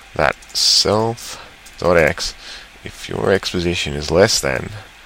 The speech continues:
negative four eighty, then, um, then we wanna do something.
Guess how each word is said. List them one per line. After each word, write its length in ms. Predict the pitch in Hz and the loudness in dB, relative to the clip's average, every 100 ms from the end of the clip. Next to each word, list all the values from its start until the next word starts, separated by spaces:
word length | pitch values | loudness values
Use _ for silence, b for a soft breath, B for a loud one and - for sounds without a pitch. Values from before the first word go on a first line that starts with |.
| B B B B B - | B B B B B -12
negative 560 | 80 80 87 87 87 - - - - | -4 0 2 0 -2 -6 -18 -20 -20
four 500 | - - - 69 73 | -18 -12 -6 -4 -2
eighty, 440 | - - - - 107 B B - B B B B B B | -2 -4 -8 -10 -12 B B -20 B B B B B B
then, 640 | - 73 90 87 - 104 113 B B B B B B B B B B B B B - - | -10 -2 0 0 -2 -8 -10 B B B B B B B B B B B B B -20 -14
um, 560 | 73 71 69 71 69 71 - - | -10 -8 -6 -8 -8 -12 -16 -16
then 100 | 78 | -10
we 80 | 80 | -8
wanna 160 | 73 71 | -8 -6
do 180 | 73 | -6
something. 380 | 73 - - - | -4 -6 -6 -10